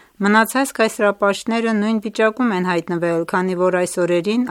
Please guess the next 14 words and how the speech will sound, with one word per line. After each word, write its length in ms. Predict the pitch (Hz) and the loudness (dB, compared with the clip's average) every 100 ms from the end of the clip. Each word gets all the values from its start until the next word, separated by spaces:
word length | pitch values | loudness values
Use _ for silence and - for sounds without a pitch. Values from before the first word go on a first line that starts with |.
| 180 | 0
աֆրիկյան 480 | - 202 226 247 254 | 0 -6 -2 -2 0
տարբեր 320 | 208 190 214 214 | 0 2 0 2
երկրներում 640 | 190 185 185 180 175 180 202 185 | 0 0 -2 0 -2 -4 -4 -4
ապստամբություններ 880 | 185 - 190 190 202 - 220 220 208 | -4 -4 -2 -2 -4 -4 -4 -2 -2
են 120 | 175 170 | -2 -2
ընթանում 460 | 165 170 165 165 160 - - - - - | -4 -4 -4 -4 -8 -16 -20 -20 -16 -2
Ֆրանսիայի 560 | 208 196 190 202 190 185 | 0 2 0 2 2 2
դեմ, 180 | 190 175 165 180 | 2 0 0 0
որպես 340 | 175 208 233 - 208 | 0 -2 -2 0 0
այս 140 | 220 - 208 | 0 -2 -4
մայրցամաքի 720 | 214 - 208 208 202 202 208 190 | -4 -4 -4 -2 -4 -2 -2 0
հին 160 | 202 | 0
գաղութարարի, 840 | 196 196 196 208 202 196 190 175 151 160 _ - _ 208 | 2 2 0 0 2 2 2 0 -2 -8 _ -20 _ 0
և 140 | 196 | 2